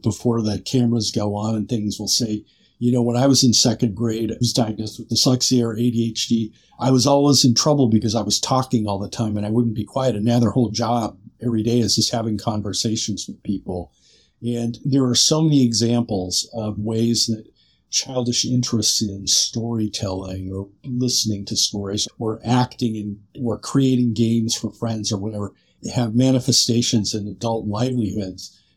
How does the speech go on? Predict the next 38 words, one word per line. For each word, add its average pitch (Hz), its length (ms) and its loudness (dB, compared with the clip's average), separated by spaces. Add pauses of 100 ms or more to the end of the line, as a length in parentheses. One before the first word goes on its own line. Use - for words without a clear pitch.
(140)
but 123 140 -2
just - 220 4
don't 143 160 4
have 127 160 2
much 123 220 2
application 120 840 0
in 110 220 -10
formal 120 420 -2
schooling. 101 640 -6 (560)
And 110 300 -8 (200)
we 117 160 -8
really 147 300 2
need 127 300 2
to 98 240 0 (340)
do 127 160 4
a 113 80 2
better 113 240 -2
job 110 340 0
of 104 120 -2
understanding 107 720 -4
how 98 320 -8 (380)
sometimes 117 500 0
childhood 113 440 -4
interests 107 540 -6
and 101 100 -18
abilities 98 460 -6
connect 101 540 -6
with - 160 -20
adulthood 95 560 -4
and 92 200 -4 (100)
to 101 300 -6
nourish 107 460 0
those 92 220 -2
strengths - 420 -4
when 98 120 -20
we 92 60 -20
see 104 240 -4
them. 98 220 -20